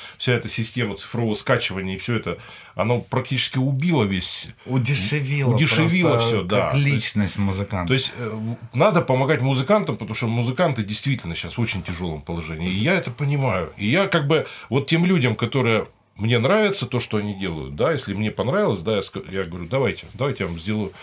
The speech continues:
Speaker 1: это бесплатно».
Speaker 2: Зато смотри, как увеличилось количество работы. Мы сократим чуть-чуть песню,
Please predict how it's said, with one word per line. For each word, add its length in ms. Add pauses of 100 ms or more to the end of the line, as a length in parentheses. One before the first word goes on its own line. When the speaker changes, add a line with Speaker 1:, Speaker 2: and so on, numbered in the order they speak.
(320)
Speaker 1:
это 160
бесплатно». 540
Speaker 2:
Зато 220
смотри, 320
как 260
увеличилось 680
количество 540
работы. 400
Мы 240
сократим 600
чуть-чуть 380
песню, 760